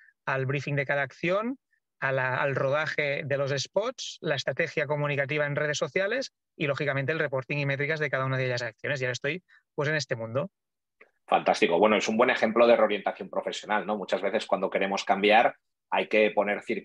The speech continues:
Speaker 2: hay que poner condicionantes, circunstancias y cosas que pasen para poder cambiar, ¿no?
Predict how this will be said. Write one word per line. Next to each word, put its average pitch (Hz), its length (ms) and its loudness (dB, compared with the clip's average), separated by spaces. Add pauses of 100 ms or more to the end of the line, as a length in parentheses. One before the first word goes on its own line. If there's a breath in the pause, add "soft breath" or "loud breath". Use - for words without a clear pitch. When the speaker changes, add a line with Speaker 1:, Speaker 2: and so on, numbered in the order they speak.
(160)
Speaker 2:
hay 107 160 -2
que 110 80 -4
poner 110 440 8
condicionantes, 110 800 -2
circunstancias 113 680 0
y - 20 -14
cosas - 300 -2
que 110 100 2
pasen 117 340 2
para 120 220 4
poder 98 220 2
cambiar, 90 440 0
¿no? 160 200 0